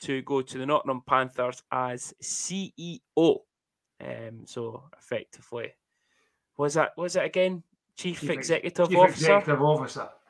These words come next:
Speaker 2: whatever that is. It, it
Speaker 1: It's
Speaker 2: says
Speaker 1: that,
Speaker 2: he's
Speaker 1: that,
Speaker 2: got
Speaker 1: that's, that's the Vince McMahon in fucking
Speaker 2: Uh,
Speaker 1: W W E.
Speaker 2: yeah, he's
Speaker 1: What's that about?
Speaker 2: responsible.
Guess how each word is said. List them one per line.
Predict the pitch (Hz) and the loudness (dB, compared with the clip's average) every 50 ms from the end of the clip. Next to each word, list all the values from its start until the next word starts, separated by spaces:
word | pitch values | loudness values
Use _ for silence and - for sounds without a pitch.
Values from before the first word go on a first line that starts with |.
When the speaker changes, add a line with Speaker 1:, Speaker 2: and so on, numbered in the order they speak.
| _ - | _ -12
Speaker 2:
whatever | - 120 131 131 123 117 113 | -8 -4 -4 -2 -2 0 0
that | 117 110 107 101 101 95 | 0 -2 -2 -2 -4 -6
is. | 92 104 | -8 -10
It, | 101 92 - - _ _ _ - - - _ _ - 175 | -12 -12 -12 -16 _ _ _ -20 -20 -20 _ _ -6 -6
it | |
Speaker 1:
It's | - - - | -4 2 6
Speaker 2:
says | 214 202 156 | 8 10 10
Speaker 1:
that, | 156 156 151 | 10 10 8
Speaker 2:
he's | 160 147 | 6 4
Speaker 1:
that, | - | 6
Speaker 2:
got | - 165 165 151 147 | 8 10 10 10 12
Speaker 1:
that's, | 190 202 160 - - - - _ _ _ _ _ | 10 10 8 8 4 -4 -12 _ _ _ _ _
that's | - 185 202 - | 2 2 2 4
the | - 196 | 2 6
Vince | 170 180 170 170 170 - | 8 10 10 8 8 4
McMahon | 165 - - 151 180 220 247 226 | 4 4 8 8 10 10 10 8
in | 151 - - _ _ _ _ _ _ - | 6 4 0 _ _ _ _ _ _ -8
fucking | - - - 143 139 | -8 -4 -4 -2 0
Speaker 2:
Uh, | 143 | 2
Speaker 1:
W | 143 139 139 135 | 4 4 4 4
W | 135 127 135 151 202 | 2 2 2 2 4
E. | 277 311 233 - - _ _ _ _ _ _ | 4 4 2 0 -4 _ _ _ _ _ _
Speaker 2:
yeah, | - 110 104 104 98 98 - - | -10 -8 -6 -6 -8 -8 -10 -10
he's | - 135 135 120 151 | -10 -8 -4 -2 0
Speaker 1:
What's | 160 - | 2 6
that | 196 175 | 10 12
about? | 226 311 349 | 12 12 12
Speaker 2:
responsible. | 339 269 247 190 165 165 165 160 | 12 12 10 8 8 6 6 2